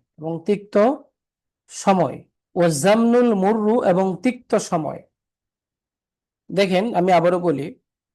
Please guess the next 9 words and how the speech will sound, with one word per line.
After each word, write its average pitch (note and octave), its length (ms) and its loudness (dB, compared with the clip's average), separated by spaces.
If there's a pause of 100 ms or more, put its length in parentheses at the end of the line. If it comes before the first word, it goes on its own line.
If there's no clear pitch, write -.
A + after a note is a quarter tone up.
(1120)
ওয়াফাল্লুল A3+ 720 2
জুই, E3+ 520 0
ক্ষুধার F3 460 2
তাড়না D3+ 560 -2
এবং D3+ 300 -2
ক্ষুধা F#3 240 0
দ্বারা F#3+ 220 0
বিতাড়িত, D3+ 500 -2 (500)
ওয়া E3 80 4